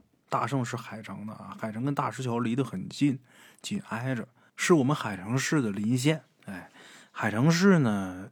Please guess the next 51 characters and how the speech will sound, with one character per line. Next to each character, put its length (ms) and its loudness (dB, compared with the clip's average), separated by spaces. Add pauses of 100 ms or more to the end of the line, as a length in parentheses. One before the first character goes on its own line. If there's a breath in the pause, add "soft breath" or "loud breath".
其 380 -2
实 180 -2
说 320 4
是 100 6
叫 280 0
市 220 -8
啊， 380 -16 (360 soft breath)
原 120 2
来 140 2
就 80 -2
是 140 0
一 80 -2
个 80 -4
县， 300 -4 (260)
县 340 0
级 220 -8
市。 260 -8 (540 soft breath)
这 120 -4
大 200 4
石 100 0
桥 180 2
跟 180 2
我 40 2
们 180 0
紧 280 -6
挨 260 -2
着。 140 -6 (840 soft breath)
这 160 6
哥 160 8
们 80 10
儿 60 10
他 100 0
们 100 6
家 220 6
就 100 4
是 160 -2
大 220 0
石 160 0
桥 460 -2
娘 240 2
娘 120 6
庙 240 4
山 300 2
下 260 6
的 220 -6
一 100 -4
个 80 -4
村 240 -4
子 80 -4
的。 160 -16 (220)
哎， 240 -12